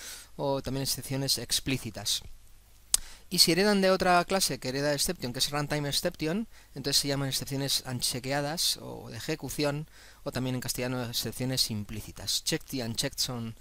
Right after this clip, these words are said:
dos palabras habituales que, trayéndolas del inglés, nos suelen servir para esto.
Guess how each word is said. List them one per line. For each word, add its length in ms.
dos 120
palabras 460
habituales 440
que, 360
trayéndolas 580
del 120
inglés, 420
nos 100
suelen 300
servir 300
para 200
esto. 220